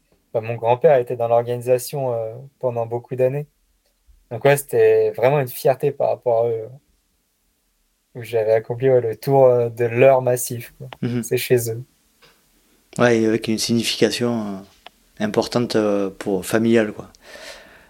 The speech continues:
Speaker 2: Euh,
Speaker 1: Ouais.
Speaker 2: est-ce que tu peux, euh, à contrario, nous donner ton pire souvenir de trail ?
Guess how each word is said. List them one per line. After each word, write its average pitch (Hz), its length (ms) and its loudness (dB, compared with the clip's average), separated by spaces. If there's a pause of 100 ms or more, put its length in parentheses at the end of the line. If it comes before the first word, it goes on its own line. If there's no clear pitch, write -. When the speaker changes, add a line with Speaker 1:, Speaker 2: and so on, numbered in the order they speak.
(160)
Speaker 2:
Euh, 120 680 -2
Speaker 1:
Ouais. - 100 -12
Speaker 2:
est-ce 147 120 -2
que - 80 0
tu 180 240 -2
peux, 202 380 4
euh, 135 400 4
à 135 80 2
contrario, 143 420 2
nous 170 60 2
donner 143 200 2
ton 135 160 -2
pire 151 200 -2
souvenir 131 320 -4
de 117 60 -2
trail ? 107 320 -12